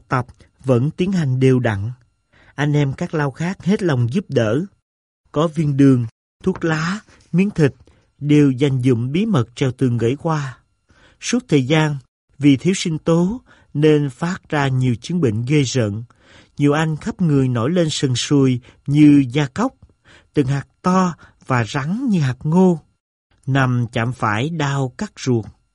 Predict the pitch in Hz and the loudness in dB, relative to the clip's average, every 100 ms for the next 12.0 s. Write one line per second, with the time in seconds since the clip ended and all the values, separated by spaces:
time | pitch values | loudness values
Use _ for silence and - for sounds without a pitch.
0 | _ _ _ _ _ _ 180 170 160 151 | _ _ _ _ _ _ -8 -2 0 2
1 | 143 131 - _ 139 160 127 113 - 135 | 0 -6 -18 _ -4 -2 -2 -4 -6 -4
2 | 180 190 131 135 135 143 135 123 _ _ | -2 -2 -2 -2 2 2 0 -6 _ _
3 | - 120 139 143 113 113 135 117 131 - | -2 0 2 0 -2 -2 -2 -2 -2 -4
4 | 139 131 135 147 175 254 - - _ 135 | -4 -4 -4 -6 -6 -8 -14 -20 _ -2
5 | 127 - 127 139 131 127 117 127 208 - | -2 -4 -2 0 0 0 0 -2 -6 -14
6 | _ - 208 - 180 202 247 _ _ _ | _ -10 -10 -4 -2 -2 -6 _ _ _
7 | _ _ _ _ - 233 190 196 180 170 | _ _ _ _ -8 -6 -2 0 0 -6
8 | _ _ 135 143 135 131 - 160 151 139 | _ _ -2 2 0 0 -2 2 2 0
9 | - _ _ _ 131 143 131 127 127 120 | -8 _ _ _ -4 -2 -2 -2 -4 -6
10 | - 170 208 160 156 151 147 190 - _ | -4 -2 -2 -2 -2 -2 -2 -4 -6 _
11 | 135 123 151 160 147 139 127 117 135 120 | -2 0 0 0 2 2 0 0 0 0